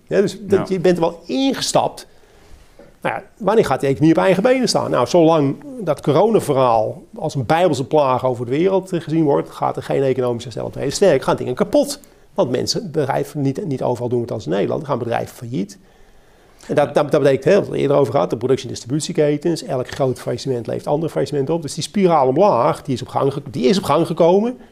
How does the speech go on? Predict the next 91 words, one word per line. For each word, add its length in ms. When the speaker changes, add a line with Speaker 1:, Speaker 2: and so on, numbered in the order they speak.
Speaker 1:
En 100
die 80
wordt 160
nou 120
Speaker 2:
Ja, 60
Speaker 1:
een 100
Speaker 2:
maar 100
Speaker 1:
beetje 220
Speaker 2:
die, 0
die 100
Speaker 1:
die 100
wordt 180
Speaker 2:
probeert 160
Speaker 1:
nou, 120
Speaker 2:
natuurlijk 420
geremd. 100
Eh, 100
die 100
Speaker 1:
die 120
wordt 160
Speaker 2:
probeert 60
Speaker 1:
nou, 120
Speaker 2:
ze 140
te 80
remmen 300
met 100
Speaker 1:
die, 80
die 100
Speaker 2:
die 100
Speaker 1:
probeert 200
ze 60
nou 120
te 60
remmen 180
met 80
die 100
steunmaatregelen. 680
Speaker 2:
Nou 140
ja, 60
Speaker 1:
Ja. 60
Speaker 2:
je 60
ziet 200
ondertussen 460
dat 200
tech 200
het 120
nog 160
goed 220
doet, 220
omdat 220
natuurlijk 300
een 60
Speaker 1:
Ja, 60
Speaker 2:
heel 100
Speaker 1:
nee, 80
Speaker 2:
groot 240
Speaker 1:
nee, 100
Speaker 2:
deel 220
Speaker 1:
nee, 100
ja. 140
Speaker 2:
van 160
onze 180
activiteiten 720
gaan 240
Speaker 1:
Ja, 60
Speaker 2:
ook 100
Speaker 1:
nee, 120
Speaker 2:
nu, 120
eh, 80
Speaker 1:
nee, 80
Speaker 2:
via 180
het 80
Speaker 1:
ja. 60
Speaker 2:
scherm. 320
Dus 140
die 100
sectoren 560
die, 100
Speaker 1:
Ja, 120
Speaker 2:
die, 100
Speaker 1:
nee. 100
Speaker 2:
die 80
zullen 160
het 100
wel 100
redelijk 260
blijven 240
Speaker 1:
Het, 80
het, 100
Speaker 2:
doen. 80
Speaker 1:
kijk, 180